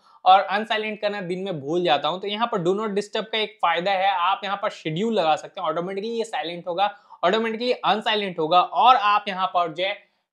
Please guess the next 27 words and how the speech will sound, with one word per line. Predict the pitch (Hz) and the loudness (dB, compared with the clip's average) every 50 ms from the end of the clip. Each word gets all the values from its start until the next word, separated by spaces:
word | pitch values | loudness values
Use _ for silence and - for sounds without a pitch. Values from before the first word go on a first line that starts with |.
| _ _ _ - | _ _ _ 4
फेवरेट | 240 240 233 233 226 208 208 226 254 269 262 262 - - | 6 6 6 6 4 2 0 2 4 4 4 2 -2 -2
कॉन्टैक्ट्स | 208 190 190 190 180 190 190 190 - - - - - - | 0 0 0 -2 -4 -6 -6 -6 -8 -10 -14 -18 -12 -8
या | 175 170 170 175 180 | -4 0 2 2 2
फिर | 175 - 208 208 202 196 202 | 0 -2 -4 -4 -2 -2 -2
यहाँ | 190 175 180 185 185 | -4 -2 -2 -4 -2
पर | 185 190 180 175 175 | 0 2 2 2 2
जो | 165 180 | 0 -2
है | 190 190 | -2 -4
फेवरेट | 190 - 185 180 175 185 196 190 - - - 165 | -4 -4 -6 -6 -6 -6 -8 -10 -10 -14 -10 -6
ऐप | 170 180 185 180 _ _ _ - | -6 -6 -6 -6 _ _ _ -4
के | 196 185 | -4 -2
जो | 175 196 190 | -2 -4 -4
नोटिफिकेशन | 175 160 151 143 - 190 180 180 | -6 -6 -10 -10 -10 -10 -8 -6
को | 180 202 - - 175 | -6 -6 -6 -6 -8
उसको | 170 - - - | -12 -6 -2 0
अलाउ | 247 208 196 190 180 180 170 | 2 2 4 4 2 2 2
दे | 160 160 | -2 -6
सकते | 156 156 151 - - 160 | -6 -8 -12 -14 -10 -8
हैं | 170 180 165 | -6 -6 -6
Do | 151 156 | -6 -6
Not | 160 175 175 160 | -6 -6 -6 -6
Disturb | 160 151 - - 175 156 | -8 -8 -8 -8 -8 -8
में, | 170 180 202 190 - | -8 -8 -10 -10 -10
उनके | 165 156 151 147 208 208 196 | -12 -12 -8 -4 -4 -4 -2
कॉल्स | - - 175 170 175 180 196 190 - - | -2 -2 0 2 2 2 0 -2 -4 -6
या | 175 165 | -6 -6
फिर | 160 - 196 196 | -6 -8 -8 -8